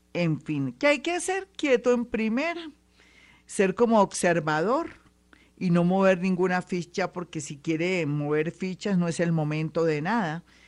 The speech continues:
Quiero decir, de pronto demandar a alguien, pelear con un amigo, enfrentar a, a un compañero, a un socio. No, quietico en primera para que al final salga victorioso, ganando, y que otra persona,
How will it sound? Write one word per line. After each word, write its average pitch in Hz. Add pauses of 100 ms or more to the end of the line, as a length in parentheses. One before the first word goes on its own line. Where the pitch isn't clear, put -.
(140)
Quiero 254
decir, 214
de 226
pronto 180
demandar 156
a 165
alguien, 196
pelear 156
con 147
un 165
amigo, 185
enfrentar 151
a, 156 (380)
a 156
un 160
compañero, 151
a -
un 151
socio. 196 (360)
No, 190
quietico 262
en 392
primera 277
para 233
que 202
al 185
final 226
salga 190
victorioso, 202
ganando, 220 (340)
y 196
que 233
otra 277
persona, 262